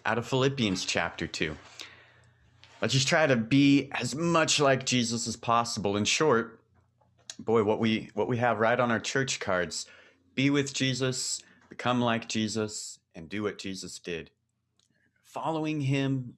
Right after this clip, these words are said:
learning to become like him, committed to Jesus' kingdom mission. As we talked about in our, our One Another series, that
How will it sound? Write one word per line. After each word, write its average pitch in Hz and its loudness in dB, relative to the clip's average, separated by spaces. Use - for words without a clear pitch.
learning 131 -4
to 131 -6
become 120 -4
like 117 -2
him, 110 -8
committed 104 -6
to 92 -12
Jesus' 98 -10
kingdom 95 -8
mission. 87 -6
As 135 0
we 139 4
talked 143 -2
about 120 2
in 117 0
our, 113 2
our 101 -2
One 120 0
Another 117 0
series, 95 0
that 110 0